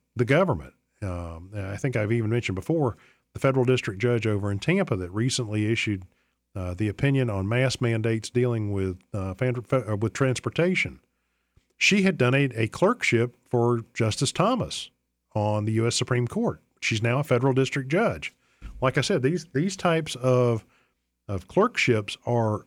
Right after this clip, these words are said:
coveted by people because it leads to great jobs later on. Uh, they're, they're huge. So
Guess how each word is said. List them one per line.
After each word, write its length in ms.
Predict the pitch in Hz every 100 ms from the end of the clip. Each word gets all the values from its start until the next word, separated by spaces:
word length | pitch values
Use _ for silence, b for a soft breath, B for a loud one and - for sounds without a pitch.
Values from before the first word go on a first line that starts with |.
| -
coveted 640 | - 175 220 123 76 - - _ _ _ _
by 140 | 120 107
people 440 | - 101 - - -
because 260 | 117 120
it 120 | 113 98
leads 420 | 120 160 165 -
to 100 | -
great 460 | 92 - 113 160
jobs 580 | 156 143 208 123 98 - - _ _ -
later 460 | 98 113 147 139 160
on. 340 | 214 78 - _ _ _ _ _
Uh, 260 | 107 92 92
they're, 220 | 104 98 98
they're 240 | 110 95 90 -
huge. 680 | _ 170 240 87 65 - - _ _ _ _ _ _ _ 107
So 560 | - 127 120 117 117